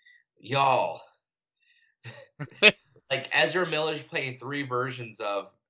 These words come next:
Speaker 1: like, Barry Allen in this film. There's no way that can happen.
Speaker 2: Yeah.
Speaker 1: Like, economically, they don't have cape money. They can't reshoot anything. <laughs>
Speaker 2: But Grant Gustin.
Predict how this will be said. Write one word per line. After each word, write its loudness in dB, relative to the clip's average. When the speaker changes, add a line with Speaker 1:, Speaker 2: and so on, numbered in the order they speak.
Speaker 1:
like, -4
Barry 2
Allen -4
in -14
this -14
film. -14
There's -6
no 2
way 4
that -2
can -10
happen. -8
Speaker 2:
Yeah. -12
Speaker 1:
Like, -4
economically, -4
they -2
don't 0
have -4
cape -8
money. -16
They -8
can't -4
reshoot -10
anything. -16
<laughs> -16
Speaker 2:
But -10
Grant 0
Gustin. 0